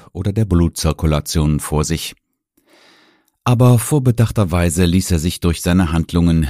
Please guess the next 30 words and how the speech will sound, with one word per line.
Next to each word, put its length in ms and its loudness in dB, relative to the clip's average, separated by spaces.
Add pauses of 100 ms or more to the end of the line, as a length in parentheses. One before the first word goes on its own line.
niemals 400 0
über 180 -6
den 140 -2
Bereich 400 -4
seiner 240 0
Pflichten 540 -4
hinausführen. 920 0 (600)
In 140 2
diesem 260 0
Falle 220 0
jedoch 340 0
wurden 220 0
seine 180 2
beiden 320 -2
Fähigkeiten 800 0
hart 480 -2
auf 100 -10
die 80 -4
Probe 340 -4
gestellt. 520 -6 (1120)
Er 400 4
entschloss 400 2
sich, 380 -4
wieder 200 4
durch 200 2
die 120 -2
Dämmerung 460 4
weiter 260 -2
zu 200 -2
wandern, 500 4